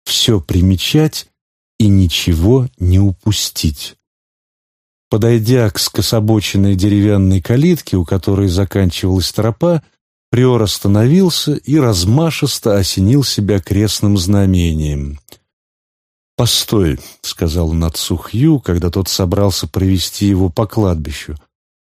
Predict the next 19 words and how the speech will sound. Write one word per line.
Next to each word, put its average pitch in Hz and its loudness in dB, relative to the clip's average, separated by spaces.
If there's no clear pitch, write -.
«Посмотрим, 131 0
сможет 170 2
ли 131 4
молитва 120 2
указать 104 0
мне 101 2
верный 101 2
путь, 92 -4
ибо 90 0
я 92 2
молился 85 0
об 73 -2
этом. 71 -4
Не 151 6
надо 196 2
показывать 95 0
мне 101 2
могилу 95 2
святой. 87 -2